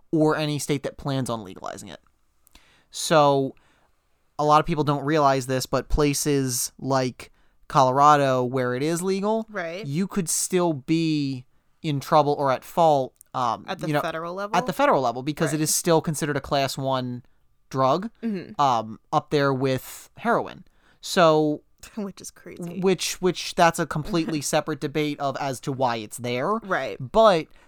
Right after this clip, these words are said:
Speaker 1: it's the idea that if a state, which, you know, people from across the aisle have decided that states should have their rights and states should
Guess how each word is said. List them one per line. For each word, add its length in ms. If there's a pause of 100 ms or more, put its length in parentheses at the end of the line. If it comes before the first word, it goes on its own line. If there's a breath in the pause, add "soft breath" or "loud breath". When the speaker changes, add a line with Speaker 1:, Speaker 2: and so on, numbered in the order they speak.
(120 soft breath)
Speaker 1:
it's 160
the 160
idea 420
that 220 (320)
if 120
a 60
state, 460
which, 340 (320)
you 100
know, 280 (1000)
people 680
from 180
across 360
the 140
aisle 280
have 340
decided 480
that 220
states 340
should 140
have 200
their 140
rights 320
and 180
states 380
should 420